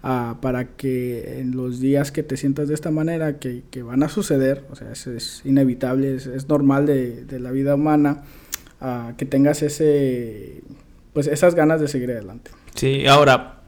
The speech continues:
Speaker 2: este, como iglesia o como iglesia cristiana, ¿cómo responder ante lo, ante el cuestionamiento de la eutanasia?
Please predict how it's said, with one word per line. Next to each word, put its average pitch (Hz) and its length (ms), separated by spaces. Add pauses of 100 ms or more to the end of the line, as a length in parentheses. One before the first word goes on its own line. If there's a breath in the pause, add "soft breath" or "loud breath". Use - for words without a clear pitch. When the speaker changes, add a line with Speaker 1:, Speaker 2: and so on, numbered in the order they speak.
(300)
Speaker 2:
este, 123 880
como 147 240
iglesia 139 520
o 117 80
como 123 460
iglesia 127 400
cristiana, 139 480 (480 loud breath)
¿cómo 147 300
responder 123 760
ante 117 640
lo, 127 200 (100)
ante 117 300
el 113 100
cuestionamiento 117 680
de 123 140
la 120 180
eutanasia? 117 840